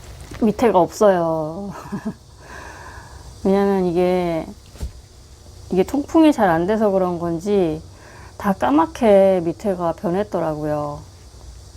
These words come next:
그래서 점점 잘라내다가, 잘라내다가, 잘라내다가 점점 좀 짧아지고 있어요.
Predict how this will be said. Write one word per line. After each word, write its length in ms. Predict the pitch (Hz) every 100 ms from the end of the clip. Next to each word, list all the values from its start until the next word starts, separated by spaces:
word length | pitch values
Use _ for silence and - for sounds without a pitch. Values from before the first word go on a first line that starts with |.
| - - - - - - - -
그래서 260 | 208 196 175
점점 340 | 220 196 208
잘라내다가, 800 | 196 180 185 202 196 185 175 175
잘라내다가, 720 | 175 170 190 196 185 185 180
잘라내다가 880 | - 165 180 190 190 226 - 233 330 330 - - - - - - -
점점 260 | - 208 208
좀 160 | 202
짧아지고 480 | 180 - 302 302 226
있어요. 280 | 190 -